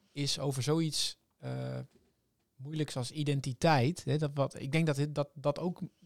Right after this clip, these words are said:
ik weet niet hoor, correct me if I'm wrong, maar dat, het is zoiets wat vanuit jezelf,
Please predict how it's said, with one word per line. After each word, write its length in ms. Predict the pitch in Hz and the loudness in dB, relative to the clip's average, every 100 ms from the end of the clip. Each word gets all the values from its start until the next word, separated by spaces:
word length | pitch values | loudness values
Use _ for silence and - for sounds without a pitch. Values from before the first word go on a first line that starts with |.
| - - | -20 -2
ik 80 | |
weet 120 | 143 139 | 4 8
niet 100 | 123 | 8
hoor, 180 | 143 135 | 8 6
correct 260 | 135 139 | 6 6
me 80 | 139 | 6
if 140 | 131 | 4
I'm 120 | 135 135 | 4 8
wrong, 180 | 143 | 8
maar 100 | 127 | 8
dat, 140 | 127 127 _ | 4 0 _
het 140 | 139 | -2
is 120 | 165 - | 0 6
zoiets 340 | 180 185 156 | 6 6 4
wat 140 | 151 | 0
vanuit 260 | - 151 147 | 2 2 4
jezelf, 380 | 143 143 175 | 4 6 6